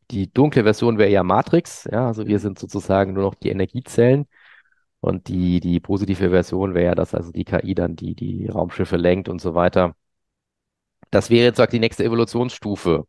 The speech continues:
Speaker 1: ja. Und dann die Frage von, von, also, ähm, dass das, äh,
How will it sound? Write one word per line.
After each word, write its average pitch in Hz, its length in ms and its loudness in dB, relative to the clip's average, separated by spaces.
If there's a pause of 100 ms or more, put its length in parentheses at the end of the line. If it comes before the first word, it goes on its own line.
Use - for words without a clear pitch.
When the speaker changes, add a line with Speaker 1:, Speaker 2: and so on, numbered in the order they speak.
(140)
Speaker 1:
ja. 95 280 -4 (640)
Und 85 160 -2
dann 90 140 4
die 95 100 0
Frage 95 460 0
von, 90 320 -2
von, 85 400 -6
also, 82 380 -2
ähm, 78 360 -2 (640)
dass - 200 -6
das, - 340 -6
äh, 85 380 4